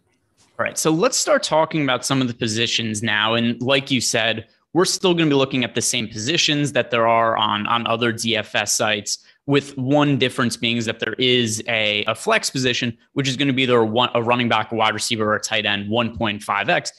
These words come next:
You can't just go plug a quarterback in there. But let's start with some of the quarterbacks. And looking at some of the plays that we have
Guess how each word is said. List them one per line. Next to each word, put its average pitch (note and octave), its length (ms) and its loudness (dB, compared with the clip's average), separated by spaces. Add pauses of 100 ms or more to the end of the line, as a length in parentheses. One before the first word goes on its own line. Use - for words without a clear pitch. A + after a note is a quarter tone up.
(120)
You C#3 100 -2
can't C#3+ 160 0
just A#2+ 160 -4
go A2 120 0
plug A#2 280 -2
a G#2 60 -4
quarterback A2 640 0
in G#2 140 -2
there. G#2 160 0
But A2+ 180 -4
let's G3 240 0
start D3 320 2
with C3+ 80 0
some B2+ 260 0
of A#2 80 0
the A#2 80 0
quarterbacks. G2+ 800 -2 (460)
And D3+ 340 2
looking G3 420 2
at F#3 80 -2
some D#3 280 0
of D3 40 2
the C#3 60 0
plays A#2 460 0
that A#2 100 0
we G#2+ 140 0
have A2+ 400 2